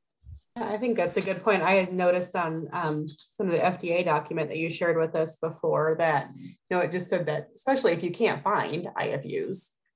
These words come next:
it's just gotta be considered single use, you know, whether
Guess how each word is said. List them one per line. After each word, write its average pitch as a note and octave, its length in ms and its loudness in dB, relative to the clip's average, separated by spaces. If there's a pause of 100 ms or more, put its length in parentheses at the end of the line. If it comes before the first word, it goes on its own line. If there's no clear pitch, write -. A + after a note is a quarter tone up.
it's - 140 -20
just F3+ 240 -6
gotta D#3 180 2
be D3+ 100 -2
considered D3 460 -2
single D#3+ 320 -2
use, - 500 -4 (180)
you - 80 -8
know, E3 280 -4
whether D#3 560 2